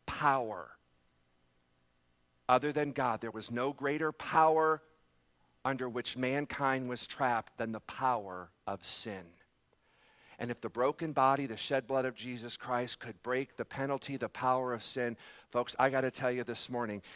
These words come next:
it can break the power of pride. So this morning as we come, again, it's just an opportunity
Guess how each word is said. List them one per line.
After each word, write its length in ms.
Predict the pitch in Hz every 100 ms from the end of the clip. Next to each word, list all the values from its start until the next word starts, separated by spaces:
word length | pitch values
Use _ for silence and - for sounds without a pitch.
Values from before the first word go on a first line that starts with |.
| -
it 160 | 120 -
can 180 | 123 107
break 500 | 107 117 131 - - _
the 100 | 131
power 800 | - - 139 139 117 95 87 82 _ _ _ _ _ _ _ _ _ _
of 120 | 107 -
pride. 440 | 104 87 85 - _ _ _ _ _ _ _ _ _ _ _ _ _ _ _ _ _ _ _ _ _
So 80 | 135
this 260 | 117 -
morning 320 | 147 151 147 123
as 140 | 104
we 320 | 127 127 120 - -
come, 420 | - 151 135 113 90 - _ _ _ _ _ _ _ _ _
again, 200 | - 180
it's 120 | 165 151
just 200 | 160 151
an 80 |
opportunity 880 | 135 165 180 165 175 165 156 156 156